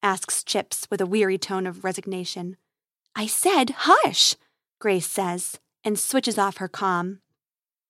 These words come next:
Easing her stun blaster from its holster, she slides forward until she's looking into a small clearing that smells of blaster fire, burning plants, and other things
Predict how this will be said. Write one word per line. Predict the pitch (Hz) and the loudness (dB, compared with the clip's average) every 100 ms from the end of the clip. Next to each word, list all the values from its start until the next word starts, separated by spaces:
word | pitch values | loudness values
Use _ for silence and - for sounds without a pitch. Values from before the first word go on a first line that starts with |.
| _ | _
Easing | 294 302 403 | 4 4 4
her | 381 311 | 4 2
stun | - 277 294 | 4 4 4
blaster | 233 208 - 233 | 4 2 -2 -4
from | 262 | -2
its | 277 | -2
holster, | - 247 - 180 185 - _ _ | 0 0 0 -4 -6 -10 _ _
she | - 311 | 0 2
slides | - 285 381 - | 4 4 4 2
forward | 269 220 190 | 2 4 4
until | 220 214 226 | 0 -4 -2
she's | 226 214 | -2 0
looking | 254 427 370 | -2 2 2
into | 294 214 | 2 -2
a | |
small | 202 - 262 330 440 | -4 0 4 4 2
clearing | - 208 175 180 - _ - | -2 -2 -2 -6 -12 _ -2
that | 247 - | -2 0
smells | 269 277 269 | 4 4 4
of | 190 | 0
blaster | 202 208 247 208 | 0 0 0 -4
fire, | 190 175 170 175 - _ - | 0 0 0 -8 -12 _ 0
burning | 254 277 277 | 4 4 2
plants, | - 254 294 - - _ - | 0 -2 -2 -8 -20 _ -2
and | 254 | 6
other | 269 320 | 6 6
things | 247 196 185 185 | 0 0 -2 -2